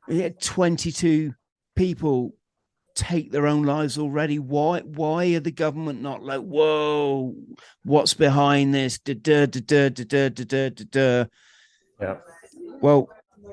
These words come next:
Speaker 1: many people would argue, well, because it's a big game,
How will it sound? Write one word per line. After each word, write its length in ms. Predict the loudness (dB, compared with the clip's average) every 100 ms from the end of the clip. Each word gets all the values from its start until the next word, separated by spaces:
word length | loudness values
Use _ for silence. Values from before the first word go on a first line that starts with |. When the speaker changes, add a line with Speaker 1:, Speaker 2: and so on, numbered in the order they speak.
| -12 0
Speaker 1:
many 320 | 4 4 4
people 280 | 4 2 2
would 120 | 2
argue, 400 | 2 2 2 0
well, 240 | 2 0
because 380 | -2 -4 -6 -8
it's 160 | -10 -8
a 60 |
big 240 | -2 -4 -2
game, 480 | -2 0 -2 -6